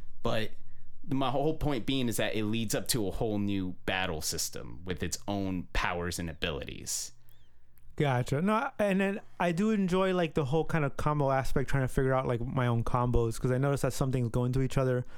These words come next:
Speaker 2: So that, that, that, that, that, that's a lot of fun.
Speaker 1: The one thing I forgot to mention is the one I was getting into, having a whole lot of fun playing, was Sam-, uh, I think Samurai. Samurai.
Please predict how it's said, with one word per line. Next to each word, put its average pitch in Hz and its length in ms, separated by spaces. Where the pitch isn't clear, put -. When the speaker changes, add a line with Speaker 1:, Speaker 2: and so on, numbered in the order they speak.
Speaker 2:
So 170 140
that, 190 160
that, 208 160
that, 220 140
that, 208 180
that, 196 420
that's 226 180
a 214 40
lot 147 160
of 117 80
fun. 101 300
Speaker 1:
The 139 100
one 143 360
thing 139 260
I 117 80
forgot 110 320
to 95 100
mention 90 400
is 78 220
the 98 100
one 98 220
I 92 180
was 110 160
getting 131 260
into, 165 460
having 95 380
a 71 60
whole 117 480
lot 87 180
of 80 60
fun 76 240
playing, 67 400
was 92 300
Sam-, 87 340
uh, 82 400
I 101 60
think 139 240
Samurai. 78 500
Samurai. 71 420